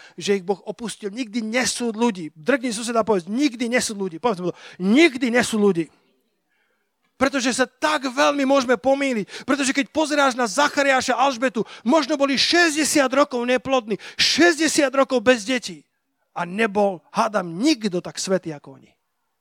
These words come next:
Boli bezúhonní vo všetkých ustanoveniach a nariadených Pánových. A keby si na nich pozrel a povedal, „Ha, ha, ha, nenesú ovocie.“ Nechodia s Pánom.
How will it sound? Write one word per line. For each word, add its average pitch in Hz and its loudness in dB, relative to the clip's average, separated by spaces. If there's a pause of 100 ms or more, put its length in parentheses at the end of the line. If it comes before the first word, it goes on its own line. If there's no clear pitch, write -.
(480)
Boli 202 0
bezúhonní 269 0
vo 214 -4
všetkých 254 -6
ustanoveniach 185 -10
a - -4
nariadených 170 -6
Pánových. 147 -16 (260)
A - -14
keby 208 -2
si 208 -4
na 202 2
nich 185 -2
pozrel 202 -2
a - -8
povedal, 175 -4
„Ha, 294 0
ha, 262 0
ha, 285 2 (220)
nenesú 277 2
ovocie.“ 277 2 (400)
Nechodia 254 2
s - -6
Pánom. 226 2